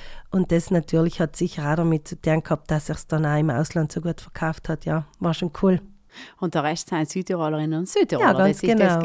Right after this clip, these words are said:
Speaker 2: genauso
Speaker 1: ganz
Speaker 2: gerne
Speaker 1: genau.
Speaker 2: anschauen.
Speaker 1: Ja, eben.
Speaker 2: Also das Buch hat sicherlich einen Nerv der Zeit getroffen. Ich glaube, wenn man da lebt, dann hat man das ja einfach auch mitgekriegt und ist, glaube ich, auch im Schieren zu sehen. Der Inhalt, leider mit da die Hörerinnen und Hörer sich auf das Bild machen können,
Speaker 1: Mhm.
Speaker 2: es waren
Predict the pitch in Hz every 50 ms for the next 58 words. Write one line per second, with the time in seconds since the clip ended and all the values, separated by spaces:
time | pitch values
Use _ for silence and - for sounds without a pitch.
0 | 196 208 226 285 285 - 349 - - 220 214 202 190 190 180 170 156 160 160 160
1 | 202 202 196 196 196 190 - 190 185 180 170 - - - 190 185 196 202 - -
2 | - - 196 202 226 247 - - 196 180 170 - - 165 - - 196 190 190 214
3 | 185 180 180 170 156 151 151 151 170 180 - - 165 - - - 143 151 165 170
4 | - 160 - - 156 175 - - 208 175 156 156 151 147 151 160 156 160 147 139
5 | 139 135 143 156 165 - 175 147 131 139 139 - 151 147 160 156 - - 143 139
6 | 143 143 - 147 123 135 139 147 170 202 202 - 226 - - - 214 208 - 175
7 | 160 147 147 - - 170 143 139 143 147 143 143 147 143 - - - 175 185 208
8 | 226 - - 202 - - 214 196 208 220 240 262 277 - - - - - - -
9 | - - - - 190 196 - - - 220 226 269 302 285 302 320 320 320 247 202
10 | 180 190 196 202 196 190 185 180 175 160 165 170 170 151 135 170 170 175 190 190
11 | 180 165 165 - 175 165 196 196 - 185 160 170 170 156 - - 180 185 226 -
12 | - 240 233 220 254 226 - 247 233 233 - 160 190 208 196 180 - - 175 165
13 | 160 165 185 233 254